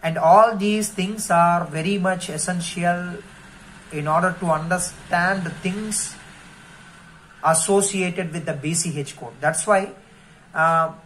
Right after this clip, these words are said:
in brief, I will discuss all these things, right? So this is the, for the degree two, this is a primitive polynomial. For the degree three, this is a pr-, these are the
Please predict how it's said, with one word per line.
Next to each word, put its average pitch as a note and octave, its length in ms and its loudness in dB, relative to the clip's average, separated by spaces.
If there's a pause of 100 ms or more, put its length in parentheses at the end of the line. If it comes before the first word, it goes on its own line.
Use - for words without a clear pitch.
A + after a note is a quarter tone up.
(580)
in G#3 300 -2
brief, G3+ 440 0 (560)
I D#3+ 120 0
will E3+ 180 -4
discuss E3+ 400 -4
all D#3+ 220 2
these E3 220 -4
things, - 420 -16 (1040)
right? G3+ 260 -4 (340)
So F3+ 180 -6
this F3+ 200 -4
is G3 140 -4
the, F3 320 0
for F3+ 160 0
the F3 100 -2
degree F3+ 560 -2
two, A3+ 380 -4
this E3 160 -4
is E3+ 140 -4
a F3+ 60 0
primitive F3+ 440 -4
polynomial. F#3+ 540 0
For G3+ 140 -4
the D3+ 100 -6
degree D#3+ 340 -4
three, G3+ 220 -6
this D#3+ 180 -8
is D#3+ 120 -8
a E3 60 -2
pr-, D#3+ 200 -12
these F3 240 -6
are F3+ 180 2
the E3+ 180 -4